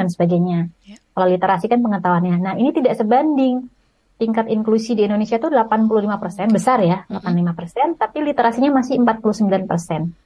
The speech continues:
Speaker 1: Jadi agak jomplang ya.
Speaker 2: Hmm.
Speaker 1: <laughs> Jadi
Speaker 2: Mm-mm.
Speaker 1: di sini ini mas-, artinya apa?
Speaker 2: Nggak
Speaker 1: Masih
Speaker 2: balance ya?
Speaker 1: banyak.
Speaker 2: Iya.
Speaker 1: Betul. Artinya masih banyak masyarakat yang punya produk keuangan,
Speaker 2: Iya.
Speaker 1: tapi literasinya masih rendah.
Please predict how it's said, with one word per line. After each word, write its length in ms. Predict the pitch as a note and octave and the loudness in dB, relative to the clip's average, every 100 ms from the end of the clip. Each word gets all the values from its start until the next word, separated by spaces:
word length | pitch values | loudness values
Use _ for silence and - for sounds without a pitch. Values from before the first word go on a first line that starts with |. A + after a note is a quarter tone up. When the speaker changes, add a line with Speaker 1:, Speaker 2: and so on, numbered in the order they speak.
| _ _ _ | _ _ _
Speaker 1:
Jadi 240 | - A3+ D4+ - | -2 2 2 2
agak 320 | A#3 G#3 - A3 | 2 2 2 2
jomplang 720 | A3 A3+ A#3 B3 C#4+ C4 F3 | 4 4 4 2 2 2 2
ya. 160 | E3 - B3 | 0 -4 -2
Speaker 2:
Hmm. 640 | B3 E3 A#3 A3 G3+ F3+ | 0 0 -2 -6 -8 -10
Speaker 1:
<laughs> 80 | F3 | -8
Jadi 160 | G3+ C#4 B3+ | -6 -2 0
Speaker 2:
Mm-mm. 80 | |
Speaker 1:
di 60 | A#3 | 0
sini 160 | A3+ C4+ E4 | 2 2 4
ini 80 | |
mas-, 160 | E4+ C#4+ | 2 2
artinya 400 | A#3+ A#3 B3 C#4 | -2 -2 0 -2
apa? 240 | B3 A#3 | 0 0
Speaker 2:
Nggak 80 | B3 | 0
Speaker 1:
Masih 200 | A3 A#3+ G3 | -2 0 2
Speaker 2:
balance 0 | |
ya? 80 | |
Speaker 1:
banyak. 280 | F#3+ G3 A#3+ - | 2 2 -2 -4
Speaker 2:
Iya. 160 | E3 D3 - - | -18 -18 -10 -4
Speaker 1:
Betul. 500 | A#3 A#3 A#3 G#3 G3 G#3+ - _ _ _ _ _ | -4 2 2 4 2 -2 -12 _ _ _ _ _
Artinya 420 | - G#3+ A3 A#3 E4+ | -6 -4 -2 0 0
masih 240 | D#4 C#4 G#3+ | -2 -2 0
banyak 240 | G#3 G#3 | 0 0
masyarakat 460 | G3+ G#3 G3 - C#4 | -4 -2 -2 -2 0
yang 320 | A#3+ B3+ C4+ _ - | 0 0 -2 _ 0
punya 320 | A#3+ A#3+ A3+ | 2 4 2
produk 240 | A3 G#3 | 2 0
keuangan, 640 | G#3 F3+ F#3 F3 F3+ C4 F4+ | -4 -4 -2 0 0 0 -2
Speaker 2:
Iya. 240 | F4 D#4 | -4 -6
Speaker 1:
tapi 320 | G#3 D4 D4 | -6 -6 -8
literasinya 480 | D4 A#3+ A3+ B3+ C#4+ | 0 0 0 -2 -2
masih 240 | C#4 C#4+ | -2 0
rendah. 480 | D#4+ E4 C#4 B3+ B3+ | 2 4 4 2 -4